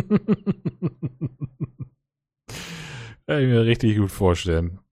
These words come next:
Der war hier, hat an meinem Zaun gerüttelt, hat Sachen auf den Hof geschmissen, hat die Nachbarn belästigt, rumgebrüllt, ne? Und ich hab nichts gemacht. Ich hab dann nur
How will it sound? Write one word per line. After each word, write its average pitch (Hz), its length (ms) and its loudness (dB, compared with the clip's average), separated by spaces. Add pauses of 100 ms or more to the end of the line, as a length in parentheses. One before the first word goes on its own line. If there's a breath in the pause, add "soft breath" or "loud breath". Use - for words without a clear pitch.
Der 95 160 0
war 82 180 0
hier, 202 560 -2 (360 soft breath)
hat 98 180 -4
an 90 160 2
meinem 87 280 -2
Zaun 175 360 -2
gerüttelt, 139 840 0
hat 87 160 0
Sachen 143 460 -2
auf 127 160 -4
den 123 160 0
Hof 120 260 0
geschmissen, 117 800 0
hat 98 180 0
die 98 80 0
Nachbarn 123 540 2
belästigt, 113 760 0
rumgebrüllt, 117 1400 2
ne? 120 340 -2
Und 107 240 -2
ich 196 320 0
hab - 240 2
nichts - 560 -6
gemacht. - 580 -10
Ich - 160 -8
hab 92 140 -6
dann 85 220 -2
nur 110 300 4